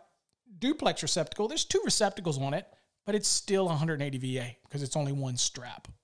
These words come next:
okay? Just keep that in mind, um, and when you're doing the exam. And again, remember, that does not apply to residential,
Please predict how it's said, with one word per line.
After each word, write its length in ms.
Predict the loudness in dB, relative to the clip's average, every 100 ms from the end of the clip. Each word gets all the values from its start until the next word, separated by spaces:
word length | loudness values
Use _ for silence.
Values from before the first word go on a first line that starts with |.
| _
okay? 200 | -4 -4 -6 -20 -20 _ _
Just 140 | -4
keep 360 | 0 -2 -4 _
that 220 | 2 2
in 40 | 2
mind, 440 | 2 2 2 -2 -6 -20 -20 -20 _ -8
um, 420 | 0 2 2 0 -4
and 320 | 0 0 0
when 120 | 0
you're 100 | 0
doing 220 | 0 0
the 60 | 0
exam. 400 | 0 0 0 0 0
And 100 | 0
again, 400 | 2 2 2 0
remember, 380 | 2 4 2 0
that 340 | 0 0 4
does 180 | 2 2
not 160 | 0
apply 380 | -2 -2 0 0
to 140 | 0 0
residential, 640 | 2 2 0 0 -2 -8